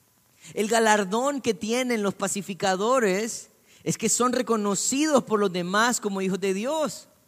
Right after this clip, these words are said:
Ellos dicen, "Este es un genuino cristiano,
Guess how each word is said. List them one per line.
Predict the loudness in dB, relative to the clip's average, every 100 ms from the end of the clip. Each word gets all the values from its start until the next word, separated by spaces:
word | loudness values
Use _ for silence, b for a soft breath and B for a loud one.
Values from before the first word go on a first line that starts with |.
| _ _ _ _ b b b _ _ _ _ -2
Ellos | 2 4 4 2
dicen, | 0 2 0 -2 -16 -4
"Este | -2 -2 -2
es | -2
un | 0
genuino | 0 -2 -4 -6
cristiano, | -8 -6 -6 -6 -6 -10